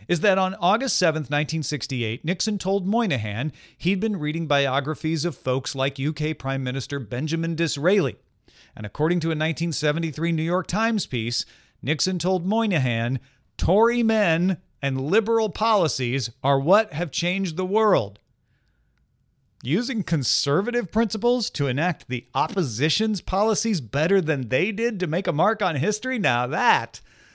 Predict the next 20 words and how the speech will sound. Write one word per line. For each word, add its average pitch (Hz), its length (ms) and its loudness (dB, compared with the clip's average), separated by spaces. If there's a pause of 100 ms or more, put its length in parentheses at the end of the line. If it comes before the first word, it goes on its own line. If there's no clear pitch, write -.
sounds 160 300 0
like 139 140 2
something 135 280 -2
out 123 120 0
of 104 80 -6
the 107 60 -6
Nixon 107 300 -6
playbook. 110 460 -6 (1500)
Nixon 269 300 0
put 226 120 -2
together 170 380 0
a 147 60 0
proposed 165 580 0
replacement 156 560 -2
for 120 80 -10
the 120 160 -4
A 123 140 -2
F 120 120 -6
D 117 140 -8
C 117 440 -4